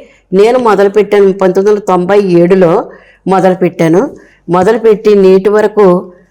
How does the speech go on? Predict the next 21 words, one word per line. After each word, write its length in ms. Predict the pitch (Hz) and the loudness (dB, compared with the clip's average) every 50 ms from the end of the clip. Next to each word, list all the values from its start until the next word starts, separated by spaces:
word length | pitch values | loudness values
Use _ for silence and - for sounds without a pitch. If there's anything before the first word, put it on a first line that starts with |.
| _ _ _ _ | _ _ _ _
మరి 380 | 170 170 175 175 165 170 160 151 196 | -2 0 0 2 2 0 0 0 -2
గత 500 | 185 180 185 180 180 175 170 170 165 170 - - - _ _ _ 160 | -2 -2 -2 -2 -2 0 0 0 -2 -2 -6 -10 -18 _ _ _ 0
ఇరవై 340 | 160 170 175 170 185 185 | 0 2 2 2 2 2
మూడు 360 | 185 185 185 185 196 202 214 214 | 2 4 4 4 2 2 2 0
డిసెంబర్ 540 | 180 185 175 - - 196 190 180 185 190 | 0 0 0 0 0 0 0 0 0 0
లాస్ట్ 540 | 190 175 170 170 175 185 190 - - - 190 185 - - - - - | 0 0 0 0 -2 -4 -6 -8 -8 -2 -2 -2 -2 -2 -8 -8 -4
ముప్పై 380 | 160 165 160 - - 180 180 | -4 -4 -4 -2 0 2 2
ఒకటో 220 | 185 175 175 185 185 | 2 2 0 -2 -2
తారీఖు 460 | 185 165 160 160 160 170 165 165 160 | -2 -2 -4 -2 -4 -6 -6 -6 -8
వరకు 300 | 160 151 147 147 - 185 | -6 -6 -6 -6 -8 -8
కూడా 380 | 190 - 165 160 175 214 262 - - - _ _ | -6 -4 -4 -2 -2 -4 -4 -8 -14 -20 _ _
రెండు 420 | 180 165 170 190 190 196 214 208 269 | -4 0 2 2 2 2 2 0 -2
కోట్ల 580 | 269 - 247 226 202 220 208 202 233 320 339 339 - _ _ - | -2 0 -2 -2 -2 -2 0 0 0 0 -2 -6 -12 _ _ -4
అరవై 300 | 202 208 214 226 233 247 | -2 0 2 2 2 2
ఎనిమిది 340 | 240 233 226 226 226 214 202 | 2 2 2 2 2 2 2
లక్షల 400 | 185 175 165 - - 240 269 254 | 0 0 -2 -4 -6 -4 -4 -4
స్తుతులు 360 | - - 196 175 - 180 180 | -4 -4 -6 -4 -2 -4 -4
చేశాను. 420 | 170 143 139 143 - - - - - - | -4 -6 -10 -12 -12 -16 -18 -20 -10 -4
అది 180 | 214 247 254 254 | -2 0 0 0
కానీ 160 | 269 269 269 | 0 -2 -2
మొదలుకొని 520 | 262 262 262 247 240 262 277 311 339 349 | 0 0 0 0 0 0 0 0 0 -2